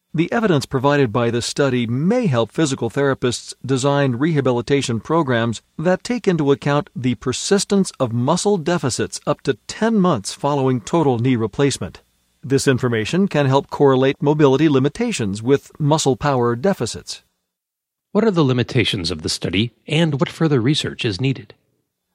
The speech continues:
Speaker 1: Most of the subjects were healthy and relatively mobile in this trial.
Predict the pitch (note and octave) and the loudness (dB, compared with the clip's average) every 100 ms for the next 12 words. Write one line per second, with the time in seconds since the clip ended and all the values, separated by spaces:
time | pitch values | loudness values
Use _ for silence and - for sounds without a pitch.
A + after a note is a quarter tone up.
0 | _ B3+ B3 F#3 D#3 - A#2 C#3+ - C#3 | _ -6 -2 0 0 0 -2 -2 -2 -4
1 | D#2+ G#2+ G#2 C3+ F#3 F#3 F3 D3 D3 D3+ | -2 -6 -4 -4 -4 -4 0 0 2 0
2 | C3 C3 B2 D3+ D3 A#2+ E3+ D3 A#2+ A#2+ | 0 0 4 4 4 2 0 0 0 -2
3 | - B2+ G2 A2 F3 | -2 -4 -2 -4 -6